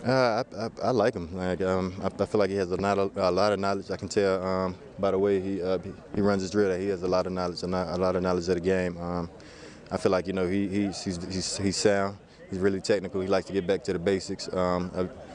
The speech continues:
that, uh, that makes you, uh, a, a good D B, and that's the kind of things that we worked on today, just going back to the basics, uh, footwork,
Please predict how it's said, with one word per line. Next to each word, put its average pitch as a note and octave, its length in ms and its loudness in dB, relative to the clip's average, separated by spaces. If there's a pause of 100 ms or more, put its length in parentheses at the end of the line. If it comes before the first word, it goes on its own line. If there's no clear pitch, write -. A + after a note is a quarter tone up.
(200)
that, F#2+ 160 4
uh, F#2 220 4
that F2 180 0
makes G2 240 0
you, F#2+ 280 2
uh, F2+ 200 2 (140)
a, F2+ 120 0
a E2+ 200 0
good F2+ 200 2
D F2+ 100 -4
B, F2+ 320 2
and E2+ 360 0
that's - 140 0
the - 80 -18
kind F2+ 160 0
of E2+ 80 -8
things F2+ 180 0
that F2+ 100 4
we F2+ 60 -2
worked F2+ 220 0
on F2 100 -2
today, F2+ 380 2
just D#2+ 180 -12
going F2+ 160 2
back F2 180 0
to F#2+ 100 -2
the F2 40 -2
basics, F2 460 -2
uh, E2+ 220 2
footwork, F#2 520 2